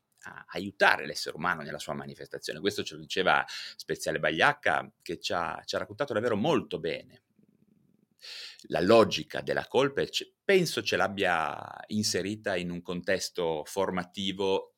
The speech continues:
che poi ha contribuito a migliorare la nostra attività di psichiatri a indirizzo psicodinamico nel corso del tempo, anche confrontandomi coi miei colleghi, con le persone che hanno fatto con me la specialità,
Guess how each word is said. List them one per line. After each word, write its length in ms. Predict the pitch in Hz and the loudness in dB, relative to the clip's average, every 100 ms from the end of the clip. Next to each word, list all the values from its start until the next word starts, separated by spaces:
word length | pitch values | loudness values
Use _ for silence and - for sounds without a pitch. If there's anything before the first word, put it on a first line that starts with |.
| _ | _
che 180 | - 104 | -6 -4
poi 280 | 95 92 95 | -2 0 2
ha 140 | 90 | 0
contribuito 720 | - 95 87 80 85 - 80 - - _ - | -2 -6 -8 -12 -10 -8 -8 -10 -20 _ -14
a 160 | 95 - | -12 -8
migliorare 600 | 131 220 165 - - - | -4 0 0 0 -6 -10
la 100 | - | -8
nostra 300 | 73 73 - | -8 -8 -8
attività 520 | 76 78 76 - 71 69 | -8 -6 -6 0 2 2
di 160 | 73 | -4
psichiatri 720 | - - - 71 73 78 78 - - - - | -12 -4 4 4 4 0 -2 -4 -10 -12 -8
a 120 | - | -6
indirizzo 400 | 73 73 - 78 | -6 -6 -8 -8
psicodinamico 800 | - - 71 - - - - - | -6 -6 -10 -10 -16 -20 -20 -20
nel 100 | - | -14
corso 260 | - - | -10 -8
del 120 | 67 | -8
tempo, 400 | - 65 71 - - - - | -6 -8 -10 -16 -14 -10 2
anche 220 | 131 123 | 2 4
confrontandomi 640 | 110 98 87 107 101 90 | -2 -4 2 4 6 4
coi 140 | 90 87 | 0 2
miei 160 | 85 | 0
colleghi, 340 | - 78 98 110 | 0 2 2 2
con 100 | 80 | -2
le 60 | |
persone 340 | 71 67 80 76 | -6 -8 -8 -6
che 60 | |
hanno 120 | 78 80 | -6 -4
fatto 280 | 80 - | -6 -8
con 140 | - 80 | -10 -6
me 120 | 82 | -2
la 80 | 73 | -2
specialità, 800 | - - - - - 80 - | -6 -10 -12 -12 2 2 2